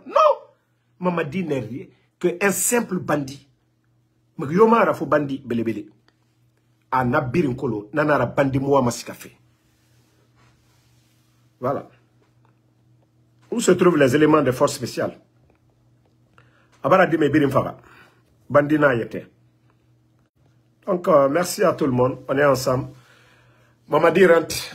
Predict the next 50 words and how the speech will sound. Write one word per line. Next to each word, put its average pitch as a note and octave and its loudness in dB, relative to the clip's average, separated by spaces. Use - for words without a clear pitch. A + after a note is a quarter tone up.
Dans, D3 4
dans, D3+ 2
dans D#3 2
sous - -2
peu G3 4
de D#3 2
temps, F#3 2
il D#3+ 0
va E3 4
rentrer. D#3 -2
Voilà. D3 0
Mais E3 4
ceux G#3 2
qui G3+ -2
pensent F3 2
que E3+ 0
c'est - -2
à C#3+ 4
J D3 0
F D#3 2
K - -10
qu'il D3+ 0
va C#3+ 2
descendre, C3+ -2
il - -8
ne C3 -4
va C3+ 0
pas D3+ 2
descendre. C3+ -2
Il D#3 -6
y F3+ 6
a F#3 4
des, F3+ 0
il F3 -6
y F3 6
a F3+ 4
des F3 0
aéroports G3 2
privés F#3 -2
là. C3+ -8
C'est - -4
là-bas D#3 2
qu'il F3 -4
va D#3 4
déf-, C#3 -4
descendre. D3+ -2
L'avion F#3+ 2
qui, D#3+ -4
qu'il D#3 -2
a F3 0